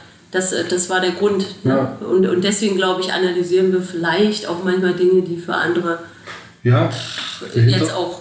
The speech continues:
Speaker 2: wir hinterfragen ja auch oft Entscheidungen oder Gedanken von anderen. Ja? Das, ah, gut, macht vielleicht jeder irgendwo.
Speaker 1: Ja, mit Sicherheit.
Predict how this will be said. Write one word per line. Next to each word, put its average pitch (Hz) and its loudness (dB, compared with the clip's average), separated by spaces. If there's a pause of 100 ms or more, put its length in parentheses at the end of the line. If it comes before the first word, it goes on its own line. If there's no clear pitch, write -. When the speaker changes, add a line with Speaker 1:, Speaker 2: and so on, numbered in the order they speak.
(100)
Speaker 2:
wir 127 2
hinterfragen 156 4
ja 165 4
auch 143 0
oft - -4 (840)
Entscheidungen 170 2
oder 139 0
Gedanken 139 2
von 147 0
anderen. 135 4
Ja? 139 4 (240)
Das, 120 0
ah, 123 -4
gut, 139 4
macht 123 2
vielleicht 127 0
jeder 156 2
irgendwo. 156 2 (220)
Speaker 1:
Ja, 185 2
mit 165 -6
Sicherheit. 185 -4